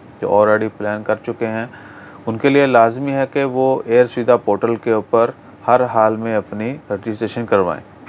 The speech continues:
जिस तरह यानी ओमान आने के लिए ई मुशर्रफ के ऊपर है, पाकिस्तान जाने के लिए Fastag application है, इसी तरह India जाने वालों के लिए एयर सुविधा portal है, वहाँ पर आपने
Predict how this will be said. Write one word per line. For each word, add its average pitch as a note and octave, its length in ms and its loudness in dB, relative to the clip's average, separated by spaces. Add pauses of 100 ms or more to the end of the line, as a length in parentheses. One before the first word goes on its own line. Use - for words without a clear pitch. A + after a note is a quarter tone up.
जिस F#2 120 -14
तरह G#2+ 160 4
यानी G#2+ 260 0
ओमान G#2 360 0
आने G#2+ 260 -4
के A#2 120 -8
लिए A2+ 140 0
ई G#2+ 160 -4
मुशर्रफ A2 400 -10
के A#2+ 60 -4
ऊपर A2 180 0
है, G#2+ 100 4
पाकिस्तान G#2 560 -2
जाने G#2 280 -4
के G2+ 120 -8
लिए G#2 260 -6 (420)
Fastag G#2 420 0
application A2+ 480 -4
है, B2 60 -4
इसी A2+ 160 -6
तरह B2 260 2 (440)
India C3+ 280 2
जाने B2+ 220 0
वालों A#2+ 240 2
के A2+ 120 -4
लिए A#2 340 -2
एयर B2 160 2
सुविधा A#2 280 0
portal G#2+ 340 -2
है, C3 60 6
वहाँ A2+ 240 0
पर A2 160 2
आपने A2+ 460 0